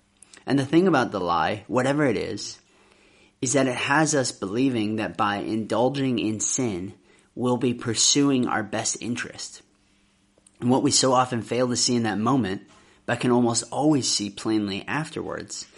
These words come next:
is that by indulging in that sin, that thing that seems like it's the best, most pleasurable thing for us,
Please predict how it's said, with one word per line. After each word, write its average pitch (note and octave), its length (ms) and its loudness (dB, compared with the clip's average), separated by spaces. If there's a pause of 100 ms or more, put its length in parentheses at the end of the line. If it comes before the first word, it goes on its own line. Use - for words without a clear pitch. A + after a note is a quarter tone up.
(180)
is B2 140 -4
that C3+ 180 0
by C3+ 120 2
indulging B2+ 720 2
in A2+ 140 0
that G#2 240 -4
sin, A2 480 -4 (480)
that A2+ 220 -2
thing C3+ 320 4
that G2+ 180 -2
seems C3 320 2
like A2+ 220 0
it's A#2+ 220 -2
the A2+ 120 -4
best, A#2+ 400 -2
most A#2+ 400 0 (140)
pleasurable B2 580 2
thing D3 320 2
for E2+ 300 0
us, - 360 -8